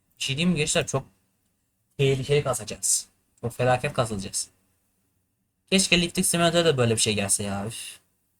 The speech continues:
Bizim normal Lifting Simulator'da böyle geçim bir şey gelse. Hiç gelmiyor aga. Bildiğin amele gibi işkence çekiyoruz yemin ederim orada. Yemin ederim işkence çekiyoruz orada. Gençler yalnız bir şey diyeceğim. Ee, benim önceki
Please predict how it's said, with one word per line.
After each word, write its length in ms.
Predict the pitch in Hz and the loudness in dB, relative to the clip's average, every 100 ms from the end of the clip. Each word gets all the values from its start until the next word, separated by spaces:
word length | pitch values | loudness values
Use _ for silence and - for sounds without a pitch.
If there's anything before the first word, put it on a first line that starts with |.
| - | -10
Bizim 180 | 151 160 | -6 -2
normal 280 | 160 160 | 0 0
Lifting 240 | 160 - - | 0 -4 -2
Simulator'da 420 | 151 147 151 139 | -2 -2 -2 0
böyle 180 | 113 113 | 0 0
geçim 320 | 110 - 104 | -2 -4 -4
bir 60 | - | -4
şey 140 | 107 | -4
gelse. 260 | 104 - 143 | -4 -4 -6
Hiç 160 | - | -4
gelmiyor 380 | 135 135 117 101 | 0 2 0 -2
aga. 220 | 113 107 - _ _ _ _ _ _ _ _ _ _ _ _ _ _ | -2 -4 -6 _ _ _ _ _ _ _ _ _ _ _ _ _ _
Bildiğin 600 | 139 190 175 127 147 180 - _ _ _ _ _ - - | -4 -2 -2 -2 -4 -6 -10 _ _ _ _ _ -14 2
amele 320 | 135 165 208 | 4 6 4
gibi 200 | 180 190 | 4 0
işkence 420 | 190 - 160 156 | 0 0 0 2
çekiyoruz 320 | 131 117 107 | 0 0 -2
yemin 160 | 107 107 | -4 -4
ederim 200 | 107 107 | -4 -4
orada. 220 | 104 101 - _ _ _ _ _ _ _ _ | -4 -8 -10 _ _ _ _ _ _ _ _
Yemin 200 | 165 165 | -4 -2
ederim 140 | 165 - | -2 -6
işkence 340 | - 151 135 | -2 0 0
çekiyoruz 260 | - 107 104 98 | -2 -4 -4 -4
orada. 120 | 98 - _ _ _ _ _ _ _ _ _ _ _ _ _ _ _ _ _ 131 | -6 -12 _ _ _ _ _ _ _ _ _ _ _ _ _ _ _ _ _ -4
Gençler 300 | 135 175 147 | 0 2 2
yalnız 240 | 151 165 | 2 2
bir 60 | - | 0
şey 100 | 156 | 0
diyeceğim. 280 | 113 101 | -2 -2
Ee, 220 | 104 110 120 | 0 0 0
benim 260 | 139 139 | -2 -2
önceki 540 | 135 143 143 156 143 | -2 -2 -2 -4 -4